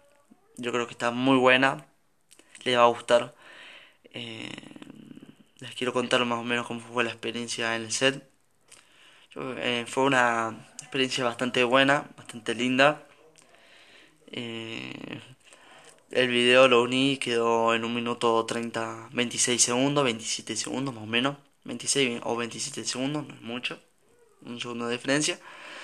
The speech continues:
Pero hay co-, hay unas cositas que quedan, que pasaron rápidas. Por ejemplo, eh, no sé,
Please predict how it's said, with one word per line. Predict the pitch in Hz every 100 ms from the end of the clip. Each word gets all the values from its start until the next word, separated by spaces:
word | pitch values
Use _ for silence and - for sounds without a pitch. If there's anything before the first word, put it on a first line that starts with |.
| - - - - -
Pero | 135 123 123
hay | 131 139
co-, | 151 143 -
hay | - 135 -
unas | 123 127 131 131 -
cositas | 131 135 -
que | - -
quedan, | 123 120 120 117 113 113 131 - -
que | 131
pasaron | 123 - 139 135
rápidas. | 127 113 110 110
Por | 110
ejemplo, | 113 123 123 123 127 123 - - _ _ _ _ _ -
eh, | 131 127
no | 117
sé, | 120 117